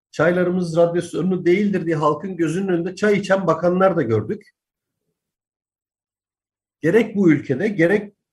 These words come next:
bütün ülkelerde kimilerinin çıkarı için halka açık açık yalan söyleyen siyasetçiler ve yöneticiler de gördük. O yüzden hiç kimsenin sözüne, "Madem ki bu söyledi, biz de buna itibar ederiz." demeyiz.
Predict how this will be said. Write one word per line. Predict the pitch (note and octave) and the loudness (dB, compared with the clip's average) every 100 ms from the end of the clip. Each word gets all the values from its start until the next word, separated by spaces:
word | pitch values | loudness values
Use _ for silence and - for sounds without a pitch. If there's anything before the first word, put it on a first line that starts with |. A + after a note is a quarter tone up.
| - | -8
bütün | C#3+ E3 D4 | -8 2 4
ülkelerde | F3+ - C3 A2+ G2+ D#3 C#4 - _ _ _ _ _ _ | 4 2 -2 0 -2 -4 -6 -10 _ _ _ _ _ _
kimilerinin | - C4+ C4 G3+ E3 D#3+ | 0 2 6 4 4 0
çıkarı | - - F#3+ A3 | -4 -2 0 0
için | - - B3 B3 | -2 -6 -10 -10
halka | - E3+ F3 A3+ | 0 0 2 -4
açık | F#3 F3 D4+ | -4 -4 -2
açık | F3 - C#3+ | -2 -4 -6
yalan | D3 F3 G#3 | -2 2 0
söyleyen | G3+ B2 C3 C4 B3+ _ _ _ _ | 0 -4 -4 -4 -6 _ _ _ _
siyasetçiler | - C4+ C4 B3+ - B3 C4+ | -2 0 0 -6 0 0 2
ve | C4 | 2
yöneticiler | B3+ B3+ A3 B3+ C4 | 0 0 -2 0 2
de | G3 | 0
gördük. | G#2 F#2+ - - | -2 -6 -10 -6
O | F#3 | -4
yüzden | G3+ A3+ | 0 0
hiç | C4 | -2
kimsenin | A3 G3+ G3+ | -8 0 2
sözüne, | G3+ F#3 E3+ F#3 B3 - _ _ - | 2 0 0 0 -2 -6 _ _ -4
"Madem | E3 G3 A3+ | 0 2 2
ki | G3+ G3+ | 0 -4
bu | |
söyledi, | - G3+ F3 E3+ G#3 | -2 0 0 -2 -6
biz | F#3 F#3 | -6 -4
de | |
buna | G3 G3+ | -2 -4
itibar | F#3+ F3+ F3+ G3+ | -6 -6 -2 0
ederiz." | F3 F#3+ C4+ - A#2 | 0 -2 -6 -6 0
demeyiz. | D3 F#3+ A2+ - - | 2 2 -2 -8 -20